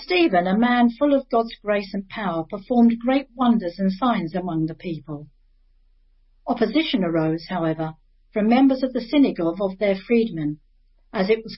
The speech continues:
called, Jews of Cyrene and Alexandria, as well as the province of Cilicia and Asia, who began to argue with Stephen that they could not stand up against the wisdom the Spirit gave him as he spoke.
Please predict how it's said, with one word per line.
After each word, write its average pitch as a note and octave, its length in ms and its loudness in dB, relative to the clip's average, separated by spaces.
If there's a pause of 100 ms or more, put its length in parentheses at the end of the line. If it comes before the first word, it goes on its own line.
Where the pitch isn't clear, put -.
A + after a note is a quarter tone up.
called, D#3 360 -2 (840)
Jews A#3 260 4
of G3 80 -4
Cyrene A#3 680 0 (120)
and G3 140 -4
Alexandria, A3 840 0 (340)
as G3 160 -6
well C4 160 4
as C#4+ 80 -2
the C4 80 -6
province C4+ 460 0
of A#3+ 100 -6
Cilicia B3+ 720 -4
and A3 100 -6
Asia, A#3 520 -2 (680)
who C4+ 60 0
began D4 280 2
to D4 120 0
argue C#4+ 460 0
with E3 100 0
Stephen D#3 640 -6 (1200)
that G#3+ 140 -4
they G#3 220 0
could - 340 -4
not D4 240 4
stand A#3 380 0
up G3+ 160 -4
against G#3 420 -6
the G#3 80 -8
wisdom G3 460 -2
the F3 100 -10
Spirit G#3 420 -4
gave G3+ 240 0
him E3 180 -8
as F#3 160 -10
he F#3+ 120 -12
spoke. F3 460 -10